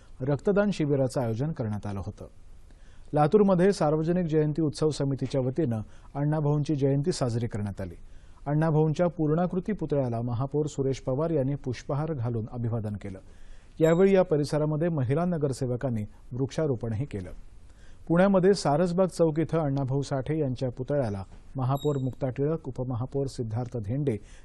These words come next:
यांच्यासह कार्यकर्त्यांनी पुष्पहार अर्पण केला. औरंगाबादमध्ये जिल्हाधिकारी कार्यालयासमोर चौकात असलेल्या अण्णाभाऊ साठे यांच्या पुतळ्याला विविध पक्ष संघटना आणि कार्यकर्त्यांनी पुष्पहार अर्पण केला.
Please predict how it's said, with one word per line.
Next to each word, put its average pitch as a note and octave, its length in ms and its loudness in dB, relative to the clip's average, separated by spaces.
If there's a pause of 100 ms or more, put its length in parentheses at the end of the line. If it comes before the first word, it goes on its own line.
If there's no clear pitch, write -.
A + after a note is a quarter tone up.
यांच्यासह C#3+ 540 0
कार्यकर्त्यांनी D3 760 -2
पुष्पहार C#3 540 -4
अर्पण G#2+ 300 -6
केला. F2+ 220 -8 (680)
औरंगाबादमध्ये F#3 720 6
जिल्हाधिकारी D#3 680 2
कार्यालयासमोर C#3 760 2
चौकात B2+ 420 -4
असलेल्या B2 400 -2 (340)
अण्णाभाऊ D3+ 400 2
साठे D3 380 0
यांच्या C#3+ 280 0
पुतळ्याला C3 540 0
विविध B2+ 240 0
पक्ष B2+ 300 -4
संघटना C#3 500 -2
आणि D3+ 160 -2
कार्यकर्त्यांनी B2+ 680 -2 (320)
पुष्पहार C#3+ 460 -2
अर्पण G#2 300 -4
केला. F#2+ 240 -8